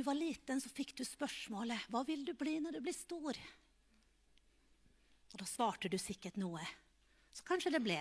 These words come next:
sånn. Så kanskje det ikke ble sånn. Men det er et klassisk spørsmål. Hvorfor stiller vi det spørsmålet? Det er sånn at alle drømmer om å bli noe, gjøre noe,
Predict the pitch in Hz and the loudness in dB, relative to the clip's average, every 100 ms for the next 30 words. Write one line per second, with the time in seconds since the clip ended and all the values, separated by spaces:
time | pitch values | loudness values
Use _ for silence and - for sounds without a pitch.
0 | - - 180 170 - - _ - - - | 0 -2 -2 -4 -14 -20 _ -20 -20 -14
1 | - 349 302 370 302 - 160 156 - 175 | 0 4 6 6 4 2 -2 -4 -4 -6
2 | 151 - - - - - - - - - | -6 -12 -20 -20 -20 -20 -20 -20 -20 -2
3 | 247 330 - 392 - - 339 - 349 - | 4 4 6 6 6 2 0 2 2 2
4 | - 262 339 233 - - _ - _ - | 4 8 8 6 -2 -16 _ -20 _ -20
5 | - - - 370 - 349 285 320 254 269 | -6 -4 2 2 4 4 4 2 2 2
6 | - 285 - 202 185 196 - - - _ | 2 -2 -2 0 2 0 -4 -18 -20 _
7 | - _ _ _ _ _ _ _ _ _ | -20 _ _ _ _ _ _ _ _ _
8 | _ _ _ _ _ _ _ _ _ _ | _ _ _ _ _ _ _ _ _ _
9 | - - 294 254 262 311 - 349 285 196 | -14 4 4 6 4 4 4 6 6 4
10 | - - - - - - - 285 240 220 | -4 -20 -20 -20 -16 -8 2 4 4 4
11 | 226 247 202 214 269 294 240 226 240 277 | 4 4 4 4 2 4 4 4 2 4
12 | 320 320 - - - - - - - - | 4 2 0 -6 -20 -20 -20 -20 -20 -4
13 | 208 247 294 262 190 196 208 294 | 4 8 8 8 6 4 6 6